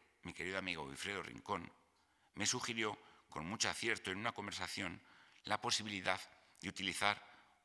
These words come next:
un término en latín que abarcara todos los campos de las artes y la cultura, donde fueron especialistas los homenajeados y ayudará a recordar el título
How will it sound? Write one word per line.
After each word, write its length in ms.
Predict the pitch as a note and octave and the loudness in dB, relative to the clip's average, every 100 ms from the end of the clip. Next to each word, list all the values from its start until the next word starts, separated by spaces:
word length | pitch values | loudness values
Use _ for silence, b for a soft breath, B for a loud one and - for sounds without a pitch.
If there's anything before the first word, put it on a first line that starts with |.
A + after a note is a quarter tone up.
| _ | _
un 160 | C3 C3 | -6 2
término 380 | B2 G#2+ F2+ E2+ | 2 2 0 0
en 80 | |
latín 300 | C2+ - B2+ - - _ _ _ _ b b - - | 0 0 -4 -6 -20 _ _ _ _ b b -16 0
que 100 | F#2+ | 4
abarcara 640 | F2+ F2+ - A#2+ A#2 - | 6 4 8 8 8 4
todos 240 | G#2+ A2+ | -2 -2
los 160 | G#2+ - | -2 -4
campos 400 | - G2+ G2+ F#2+ | -2 -4 -4 -6
de 80 | E2+ | 0
las 180 | D#2 - | 0 2
artes 300 | E2 F#2+ F2 | 0 0 0
y 40 | |
la 120 | D#2 | 0
cultura, 460 | - - - B1 - _ B B B B B - | -2 -6 -6 -6 -8 _ B B B B B -4
donde 260 | G#2+ F#2 | 0 2
fueron 260 | F2 G#2+ A#2 | 2 2 2
especialistas 640 | G#2+ F#2+ - F2 A2 - | 2 0 0 0 0 0
los 160 | E2+ D#2 | 0 -2
homenajeados 760 | C#2+ D#2 F2+ G#2 E2+ F2 - B B B - | 0 0 2 2 2 0 -4 B B B -2
y 120 | G#2 | 2
ayudará 420 | G#2+ G2+ G2 F#2+ | 2 2 0 0
a 40 | G2+ | 0
recordar 500 | F#2+ - E2 F2+ F2 | -2 -2 -2 0 0
el 140 | E2 | -2
título 480 | - G2 F#2 E2 - | -6 -8 -4 -4 -6